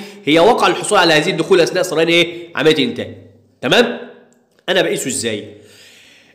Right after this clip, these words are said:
ال-، المفاهيم دي كلها لازم تحفظ ولازم ت-، تدق، يعني تدرس بدقة، لأن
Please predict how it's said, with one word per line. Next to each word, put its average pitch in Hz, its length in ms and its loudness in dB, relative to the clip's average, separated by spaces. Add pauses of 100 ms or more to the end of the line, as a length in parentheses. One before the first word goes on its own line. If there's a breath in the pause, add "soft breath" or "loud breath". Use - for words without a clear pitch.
(100)
ال-، 165 360 6
المفاهيم 175 400 4
دي 269 80 2
كلها 175 140 0
لازم 208 200 2
تحفظ 190 420 -6
ولازم 135 400 -6
ت-، - 460 -12
تدق، - 560 -2 (160)
يعني 117 320 -6 (320)
تدرس 170 300 2
بدقة، 214 520 2
لأن 131 600 -2